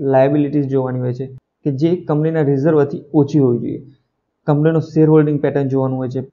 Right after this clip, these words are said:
pledge percentage જોવાના હોય છે, volume, liquidity, fraud અને કંપનીનું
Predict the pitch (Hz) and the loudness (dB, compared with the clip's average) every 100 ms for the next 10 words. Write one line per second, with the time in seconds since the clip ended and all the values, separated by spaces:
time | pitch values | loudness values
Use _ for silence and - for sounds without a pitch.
0 | _ 156 156 156 151 135 147 143 131 139 | _ 2 2 2 0 0 -2 -2 -2 0
1 | 131 131 131 123 127 131 135 143 139 135 | 0 -2 -4 -4 0 2 2 2 0 -2
2 | 139 143 135 131 139 135 - 139 135 131 | 0 0 0 -2 -4 -6 -4 -2 -2 -4
3 | - _ _ _ _ _ 170 180 156 147 | -10 _ _ _ _ _ -6 -2 0 0
4 | 147 202 | -2 -4